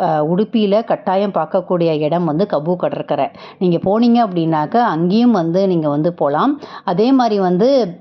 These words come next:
அ, குடுமரி நீர்வீழ்ச்சி அப்படின்னு பார்த்தீங்கன்னா ஒரு நீர்வீழ்ச்சியும் இருக்கு. அது ரொம்ப, ரொம்ப அழகா இருக்கும். மலைத்தொடர்களுக்கு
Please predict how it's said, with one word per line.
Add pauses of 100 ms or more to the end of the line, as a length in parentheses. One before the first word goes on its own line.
(140)
அ,
குடுமரி
நீர்வீழ்ச்சி
அப்படின்னு
பார்த்தீங்கன்னா
ஒரு
நீர்வீழ்ச்சியும்
இருக்கு.
அது
ரொம்ப,
ரொம்ப
அழகா
இருக்கும்.
மலைத்தொடர்களுக்கு